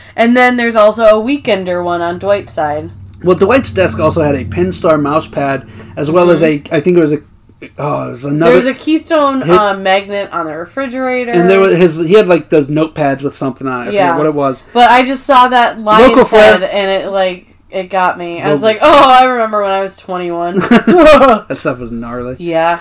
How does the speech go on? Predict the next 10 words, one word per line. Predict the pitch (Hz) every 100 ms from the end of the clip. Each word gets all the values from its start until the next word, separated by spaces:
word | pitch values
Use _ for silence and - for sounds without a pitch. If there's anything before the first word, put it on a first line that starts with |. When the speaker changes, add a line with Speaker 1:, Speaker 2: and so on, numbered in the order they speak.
| -
Speaker 2:
So | - - 190 196 185 - -
he, | 156 180 -
uh, | 175 175
Pam | - 220 269
is | 240
in | 208
the | 175
stairway | 190 175 165 147
with | 127
Jim | 113 156 139 120